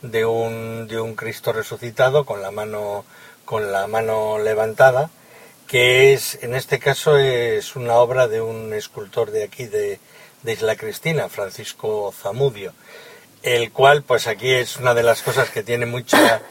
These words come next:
<coughs> mucha tradición y también hasta cierto punto cierta picaresca, porque Francisco, eh, Zamudio empleó para hacer la escultura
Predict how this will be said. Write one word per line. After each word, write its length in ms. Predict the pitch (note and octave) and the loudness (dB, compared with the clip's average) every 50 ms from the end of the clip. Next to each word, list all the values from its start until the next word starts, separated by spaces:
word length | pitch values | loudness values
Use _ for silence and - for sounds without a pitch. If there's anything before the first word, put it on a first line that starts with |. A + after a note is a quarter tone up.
| - - - | -20 -20 -20
<coughs> 240 | - - - - - | -20 -20 -20 -12 -8
mucha 320 | C3 B2+ A#2+ - C3 B2+ | -6 -4 2 4 2 4
tradición 680 | - C3 C3 B2+ A#2+ A#2+ A2+ - - C3 C#3 D3+ D#3 C#3+ - | 6 6 6 6 4 2 -4 0 4 4 4 4 2 -2 -6
y 120 | - C3+ B2 | -10 -12 -8
también 680 | - - A2+ A2+ A2+ A2+ A2+ A#2 A#2+ B2 B2 A#2+ B2 - - | -2 -2 -2 -2 -2 -4 -2 0 0 0 0 -2 -6 -8 -4
hasta 340 | A2+ A2 A2+ - - A2+ G#2+ | -2 -2 -2 0 0 0 0
cierto 360 | - - A#2+ A2+ - A#2+ A2+ | 0 -2 -4 -2 -2 -4 -4
punto 400 | - - B2 A#2+ A#2 A#2+ A#2+ A#2 - - - - - - _ | -4 -6 -8 -4 0 0 0 0 -2 -8 -20 -20 -20 -20 _
cierta 440 | - - B2 A#2+ A#2 A2 - A#2+ G2+ | -8 0 2 2 2 2 2 0 0
picaresca, 680 | - - - - - - - D#3 D3 - - G#2+ G2+ | 0 -4 -4 0 2 2 2 2 2 0 -2 -2 -2
porque 260 | - - G#2+ G2 - | -2 -2 -4 -4 -8
Francisco, 1000 | - - - G#2+ G#2+ G2+ - - A2+ - - - B2 A#2+ A#2+ A#2+ A#2 A2+ G#2+ G#2+ - - - - - - - - _ _ | -10 -6 -6 -6 -6 -6 -8 -10 -10 -10 -4 -2 0 2 4 4 2 2 0 -2 -8 -18 -20 -20 -20 -20 -20 -20 _ _
eh, 420 | - A#2+ B2 A#2+ A#2+ A#2 A#2 A2+ G#2+ - | -8 -4 -4 -2 -2 0 0 0 0 2
Zamudio 580 | - A#2+ A#2+ A#2+ B2+ C3 B2 C#3 D3 C#3+ C#3 | 2 2 2 4 2 0 4 4 4 4 4
empleó 800 | C3 B2 A#2+ A2+ - - A#2 A2+ A2+ A#2 B2 B2+ B2+ B2+ A#2 - - _ _ | 2 -4 -6 -6 -6 -4 0 2 4 6 6 6 6 4 2 -2 -10 _ _
para 320 | - A#2 A2 G#2+ G#2 G2+ | 4 4 6 6 4 4
hacer 320 | G2 - - B2 A#2+ A#2 A2+ | 2 2 2 2 2 2 2
la 160 | B2 A#2+ A#2 | 2 0 0
escultura 760 | A2 - - - B2 A#2+ A2+ - - C3+ A#2+ A2+ A#2 D3 | 0 -2 -4 -6 -6 -6 -4 0 0 2 2 2 0 -2